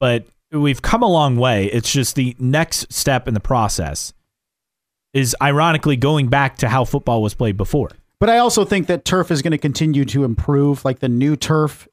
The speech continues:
Speaker 2: is supposed to be better than this slit turf like the Colts have. Similar to concussions, every helmet is gonna be a, a, a further upgrade in combating concussions. So I think, I don't think turf is ever going away.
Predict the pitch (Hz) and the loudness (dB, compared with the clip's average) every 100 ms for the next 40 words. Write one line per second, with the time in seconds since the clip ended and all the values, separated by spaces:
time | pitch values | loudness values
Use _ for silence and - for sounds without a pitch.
0 | - 123 143 127 139 135 135 131 127 123 | -8 -4 -4 -4 -4 -4 -4 -4 -6 -4
1 | - - 147 - 151 151 - 127 - - | -6 -4 -6 -4 -2 -2 -2 -6 -6 -4
2 | 139 156 - 156 156 - _ _ _ _ | -4 -2 0 2 0 -2 _ _ _ _
3 | - - 262 220 185 160 - 147 165 139 | -6 0 2 4 2 2 0 0 0 -2
4 | 117 202 175 175 - 190 180 165 180 135 | -2 0 2 2 2 2 2 0 0 -2
5 | 175 156 143 151 147 135 _ _ _ 147 | 0 0 0 2 0 -2 _ _ _ -2
6 | 147 143 156 139 147 143 - 175 165 147 | -2 -2 -2 0 -2 -4 -2 0 0 0
7 | - 160 - 147 131 131 139 135 135 117 | 0 -4 -2 -4 -2 -2 -4 -4 -4 -2
8 | 139 135 127 113 - 117 - 131 - 104 | 0 0 -2 -4 -10 -10 -4 -4 -4 -8
9 | - 139 135 147 131 _ _ _ _ 196 | -4 -2 -2 -2 -4 _ _ _ _ 0
10 | 220 165 - 202 202 160 175 180 160 175 | 2 0 2 2 2 2 2 2 2 2
11 | 170 147 135 147 202 220 | 2 2 2 2 2 0